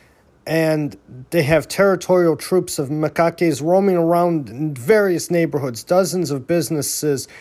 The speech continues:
have been forced to close in recent years.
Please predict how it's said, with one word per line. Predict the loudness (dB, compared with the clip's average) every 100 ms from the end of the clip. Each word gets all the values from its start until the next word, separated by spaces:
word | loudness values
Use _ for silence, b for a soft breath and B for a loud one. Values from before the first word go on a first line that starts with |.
| B
have | -4 0
been | -2 -2
forced | 0 2 2 -2
to | -10
close | -10 0 2 4 2 -2
in | -4
recent | -4 -4 -6 -10 -12
years. | -12 -12 -12